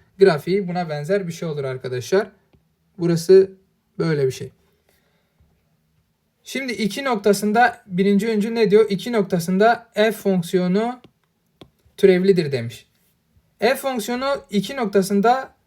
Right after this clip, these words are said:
türevi var mı arkadaşlar? Sağına bakınca eğim pozitif, soluna bakınca eğim negatif. Yani iki noktasında türevi yoktur. Bunu şöyle de bulabiliriz. F(x)' diyelim. X ikiden küçük değerler için,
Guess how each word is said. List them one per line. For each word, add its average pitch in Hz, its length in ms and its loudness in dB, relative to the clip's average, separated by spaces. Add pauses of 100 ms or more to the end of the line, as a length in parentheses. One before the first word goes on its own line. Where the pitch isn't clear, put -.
(120)
türevi 208 380 6
var 262 140 0
mı 233 100 0
arkadaşlar? 185 640 0
Sağına 220 460 0
bakınca 247 600 -2
eğim 208 300 2
pozitif, 226 420 -2
soluna 196 360 0
bakınca 196 400 0
eğim 180 300 0
negatif. 165 460 -6 (360)
Yani 208 520 2 (200)
iki 190 260 -4
noktasında 180 560 -2
türevi 202 400 4
yoktur. 196 400 2 (1700)
Bunu 233 220 0
şöyle 269 380 2
de 196 340 4 (100)
bulabiliriz. 175 800 2
F(x)' 208 460 -2
diyelim. 180 480 -2 (960)
X 202 360 -4
ikiden 196 580 2 (340)
küçük 202 400 -4
değerler 185 380 6
için, 185 440 -2